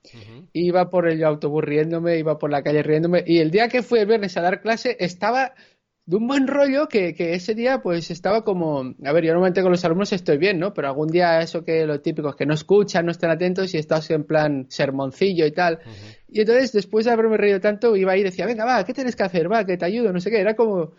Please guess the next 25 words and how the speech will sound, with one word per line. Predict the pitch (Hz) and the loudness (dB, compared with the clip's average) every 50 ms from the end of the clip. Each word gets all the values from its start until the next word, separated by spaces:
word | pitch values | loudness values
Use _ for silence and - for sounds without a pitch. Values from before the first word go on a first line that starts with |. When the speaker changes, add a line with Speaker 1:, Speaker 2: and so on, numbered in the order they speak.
| _ _ _ _ _ _ _ _ _ | _ _ _ _ _ _ _ _ _
Speaker 2:
sea | _ - 202 208 190 | _ -2 0 0 2
que | 196 185 | 2 0
si, | 180 - 196 185 180 165 180 | -2 -2 -2 -2 -2 -2 -4
si | - - 180 175 | -6 -6 -4 0
te | 202 202 | 0 0
has | 220 | 2
reído, | 247 262 247 226 208 190 185 175 165 160 151 - | 2 2 4 4 4 4 2 2 2 2 0 -2
ya | 160 170 170 165 | -2 -4 -4 -4
te | - 170 | -4 -6
ha | 156 | -8
servido. | 156 - 143 143 156 151 143 135 - - _ _ | -6 -8 -8 -6 -4 -6 -6 -6 -8 -14 _ _
Pero | - 185 202 | 0 2 4
bueno, | 233 233 214 202 196 | 4 4 4 4 4
de | 196 | 4
la | 190 185 | 4 4
Wonder | 190 208 233 240 247 254 | 4 2 2 2 2 0
Woman | 254 240 247 254 254 233 | 2 0 0 0 0 0
es, | 226 220 - - _ - - - _ _ | -2 -2 -4 -8 _ -20 -20 -20 _ _
es | - 190 208 190 - - | -4 -4 -4 -4 -4 -8
lo | 196 202 208 196 | -4 -2 -2 -2
de | 190 185 180 185 | 0 0 0 0
Amy | 190 180 185 180 | 0 0 -2 -2
Cuddy, | 185 180 170 165 165 | 0 0 0 0 -2
esta | 170 170 - 185 | -4 -4 -6 -6
psicóloga | 180 185 180 - 185 185 180 175 156 160 175 175 - | -6 -6 -6 -2 0 0 2 2 0 -2 -4 -4 -8